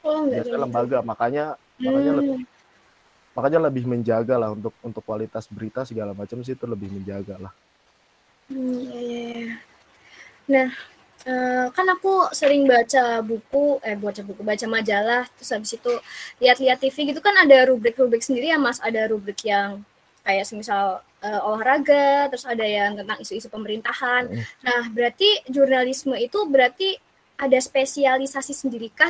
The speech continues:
Speaker 1: gitu? Semisal ada yang jurnalis olahraga, jurnalis isu-isu pemerintahan, kayak gitu
Speaker 2: Iya,
Speaker 1: kan?
Speaker 2: iya.
Speaker 1: Oh.
Speaker 2: Eh, s-, ya, itu kalau di kita nam-, eh, kalau di media itu namanya desk.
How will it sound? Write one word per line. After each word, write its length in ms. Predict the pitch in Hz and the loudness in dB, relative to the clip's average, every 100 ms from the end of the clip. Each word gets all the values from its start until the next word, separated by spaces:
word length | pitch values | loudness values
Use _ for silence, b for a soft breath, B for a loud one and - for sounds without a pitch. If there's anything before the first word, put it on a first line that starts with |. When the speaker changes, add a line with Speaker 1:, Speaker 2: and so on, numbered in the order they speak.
| 269 | 2
Speaker 1:
gitu? 80 | 262 | -2
Semisal 400 | 269 262 349 311 | -2 -2 0 4
ada 80 | |
yang 160 | 240 233 | 4 4
jurnalis 720 | 247 226 226 220 220 240 - - | 0 0 0 -2 -2 0 -4 -4
olahraga, 560 | 233 226 320 294 320 311 | -6 -2 -2 0 0 2
jurnalis 720 | 262 226 220 214 220 233 - | 0 -2 -6 -4 -4 -4 -6
isu-isu 320 | 240 226 226 - | -10 -10 -12 -14
pemerintahan, 640 | 226 233 233 285 330 302 | -10 -8 -6 -6 -2 -2
kayak 160 | 285 220 | -4 -2
gitu 80 | 139 | 4
Speaker 2:
Iya, 80 | |
Speaker 1:
kan? 120 | 120 104 | 4 2
Speaker 2:
iya. 60 | 95 _ _ _ _ _ _ - 277 | -6 _ _ _ _ _ _ -16 6
Speaker 1:
Oh. 80 | 147 | 8
Speaker 2:
Eh, 640 | 151 156 151 147 143 127 113 - | 10 8 6 6 6 2 -2 -10
s-, 400 | 127 _ - _ _ _ _ | -20 _ -20 _ _ _ _
ya, 160 | 143 117 | -2 -2
itu 160 | 123 165 | -2 -4
kalau 240 | 151 127 | -2 -2
di 240 | 120 123 117 | -2 -8 -10
kita 320 | 127 - 151 | -8 -4 -4
nam-, 240 | 143 120 | -6 -12
eh, 220 | - 120 117 | -10 -10 -6
kalau 240 | 120 113 | -6 -8
di 160 | 113 110 | -10 -14
media 320 | 113 113 113 | -12 -10 -10
itu 160 | 139 | -10
namanya 240 | 131 120 131 | -12 -10 -10
desk. 560 | 113 107 - - _ | -10 -12 -12 -20 _